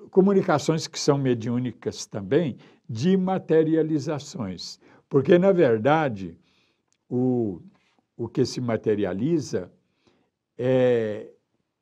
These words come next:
é o espírito, mas ele usa o perispírito para se materializar. Mas nós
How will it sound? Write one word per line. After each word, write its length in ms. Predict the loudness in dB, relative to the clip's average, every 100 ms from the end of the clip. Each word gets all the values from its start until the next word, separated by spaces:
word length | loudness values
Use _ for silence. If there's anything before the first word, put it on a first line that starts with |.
| _
é 160 | -2 0
o 80 | 0
espírito, 720 | -4 0 6 6 6 0 -2
mas 300 | -2 -2 2
ele 200 | 2 2
usa 460 | 2 2 0 -2
o 60 | -4
perispírito 1400 | -2 2 6 6 4 0 -8 0 4 4 2 -6 -16 -10
para 300 | -2 -2 -2
se 200 | -6 -10
materializar. 1000 | -10 -6 -6 -4 -6 -8 -10 -10 -12 -16 _ _ _ _ _ _ _ _ _ _ _ _ -2
Mas 680 | 4 4 4 0 -8 -10 -16 _ _ _ _ -8
nós 800 | 2 6 8 6 2 -4 -12